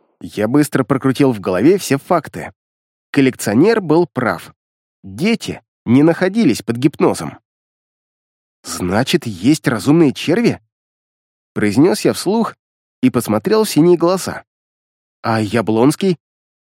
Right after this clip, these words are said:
Как очки Яблонского оказались на крыше?» Антропов только взглянул на меня,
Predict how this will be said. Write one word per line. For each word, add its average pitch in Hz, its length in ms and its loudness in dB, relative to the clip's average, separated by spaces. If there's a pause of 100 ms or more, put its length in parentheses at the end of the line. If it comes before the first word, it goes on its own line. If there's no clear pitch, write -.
Как 185 220 0
очки 180 280 -2
Яблонского 147 640 2
оказались 143 440 0
на 127 140 2
крыше?» - 460 -2 (1300)
Антропов 185 540 2
только 196 280 2
взглянул 131 420 2
на 220 60 4
меня, 185 400 2